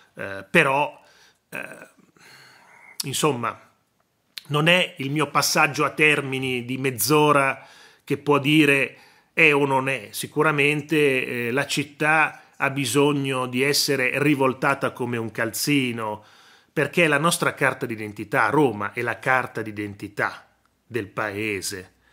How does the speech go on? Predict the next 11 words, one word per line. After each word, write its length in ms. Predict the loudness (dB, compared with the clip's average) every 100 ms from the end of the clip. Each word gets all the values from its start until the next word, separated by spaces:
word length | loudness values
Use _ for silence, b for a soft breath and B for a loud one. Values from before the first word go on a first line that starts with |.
| b b _
Non 180 | 0 2
possiamo 400 | 0 2 0 -2
avere 220 | -4 -4
una 160 | -6
carta 380 | -4 -2 -2 -4
d'identità 840 | -8 -8 -8 -10 -4 -2 -2 -6 _ _ -4
concia 460 | -2 -2 -4 -6
in 120 | -8
questo 400 | -8 -8 -8 -10
modo, 680 | -8 -6 -6 -8 -14 -16 _ _ -6
eh? 300 | -6 -6